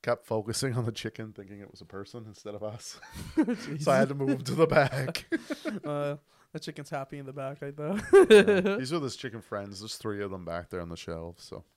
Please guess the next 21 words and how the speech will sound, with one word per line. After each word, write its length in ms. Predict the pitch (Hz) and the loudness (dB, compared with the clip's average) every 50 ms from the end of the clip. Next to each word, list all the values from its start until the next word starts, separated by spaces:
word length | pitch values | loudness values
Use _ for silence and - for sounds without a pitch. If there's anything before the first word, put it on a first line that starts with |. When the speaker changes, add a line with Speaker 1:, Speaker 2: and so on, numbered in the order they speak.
| _ _ _ _ _ - | _ _ _ _ _ -18
Speaker 2:
there 200 | 143 135 120 113 | -16 -14 -14 -12
you 60 | 117 135 | -12 -12
go. 280 | 135 139 143 151 165 - | -10 -8 -8 -8 -8 -10
<laughs> 80 | _ - | _ -8
It 240 | 208 190 226 247 233 | -6 -6 -6 -6 -6
works 220 | 190 151 - - - | -6 -8 -8 -6 -6
Speaker 1:
Yeah. 80 | 147 147 | -6 -6
Speaker 2:
out. 120 | 151 - | -6 -4
<laughs> 100 | - 165 170 185 180 196 202 202 202 - - 208 233 - _ _ _ _ _ _ _ _ _ _ _ _ _ _ _ _ _ _ _ _ _ _ _ _ _ - | -2 0 2 2 4 4 2 0 0 -4 -10 -12 -12 -12 _ _ _ _ _ _ _ _ _ _ _ _ _ _ _ _ _ _ _ _ _ _ _ _ _ -14
Speaker 1:
They'll 120 | - 101 | -10 -8
be 100 | 95 90 | -8 -6
happy 260 | 87 85 80 - - | -6 -8 -10 -10 -12
together. 400 | - 80 80 80 78 82 87 90 - _ _ _ _ _ _ _ _ _ _ _ _ _ _ _ _ _ _ _ _ _ _ _ - | -12 -12 -10 -10 -10 -10 -10 -12 -14 _ _ _ _ _ _ _ _ _ _ _ _ _ _ _ _ _ _ _ _ _ _ _ -18
Speaker 2:
A 40 | 175 165 151 - _ - | -18 -16 -18 -16 _ -8
big 260 | 160 156 156 _ - | -8 -8 -8 _ -14
chicken 400 | - - 151 - - 160 160 151 - | -18 -16 -16 -14 -14 -16 -16 -14 -12
family. 500 | - 143 139 139 143 143 143 147 160 - _ - _ _ _ _ _ _ _ _ _ _ _ _ _ _ _ - - - _ - - | -12 -12 -12 -12 -14 -14 -14 -14 -16 -18 _ -20 _ _ _ _ _ _ _ _ _ _ _ _ _ _ _ -20 -20 -20 _ -20 -18
Speaker 1:
All 80 | 110 | -14
right. 160 | 127 160 147 - | -12 -12 -12 -10
Introduce 400 | - 160 165 214 214 254 285 - | -10 -10 -8 -8 -8 -8 -10 -10
yourself. 420 | - - 175 143 110 95 - - | -8 -4 -2 -2 -2 -2 -4 -10